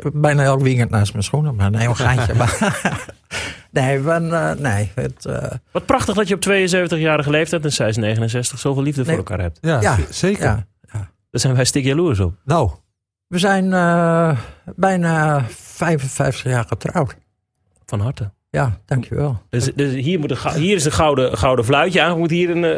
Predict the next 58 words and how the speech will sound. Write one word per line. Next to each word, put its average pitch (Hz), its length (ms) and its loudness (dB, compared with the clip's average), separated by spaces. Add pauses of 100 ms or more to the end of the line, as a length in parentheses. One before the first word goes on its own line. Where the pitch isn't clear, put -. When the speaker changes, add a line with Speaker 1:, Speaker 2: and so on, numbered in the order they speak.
Speaker 2:
een, 151 340 0
een 160 80 0
gouden 165 280 2
duifje 180 340 2
in 135 60 0
die 135 100 2
andere, 123 240 2
in - 100 0
Speaker 1:
Ja, 190 60 4
Speaker 2:
dat 139 100 2
andere 127 180 2
Speaker 1:
wij 120 100 2
Speaker 2:
oor 113 100 2
zitten. 101 420 -2
Speaker 1:
Ja, 180 180 -2
wij 135 100 2
Speaker 3:
En 131 60 2
dan 139 160 4
Speaker 1:
zijn, - 120 -10 (200)
wij 170 140 0
Speaker 3:
hier 180 100 4
Speaker 1:
zijn 190 140 4
nog 175 140 2
gewoon, 175 340 4
eh, 156 220 2
ouderwets. 165 440 2
Hè? 165 160 2
Wij 190 160 2
doen, 160 280 2
eh, 143 100 2
wij 143 200 2
doen 165 160 4
niet 165 120 2
aan 151 140 4
de 120 60 2
mode. 170 280 2
Maar 127 260 2
vrijdag 135 440 2
trouwen 135 300 2
en 131 80 2
maandag 131 320 2
scheiden. 120 540 0
Speaker 3:
Nee. 123 220 -4 (100)
Speaker 1:
Dat, 135 240 -4
eh, 147 240 2
<laughs> 104 100 -2
dat - 200 0
doen - 180 0
we 151 80 2
niet 143 360 2
aan 135 160 0
mee. 143 400 2 (220)
Speaker 2:
Gelukkig 107 380 -2
niet. 135 160 -2
Speaker 3:
Gouden 127 280 2
Speaker 1:
Nee. 127 100 2
Speaker 3:
oorbel, 139 380 0
gouden 113 520 -6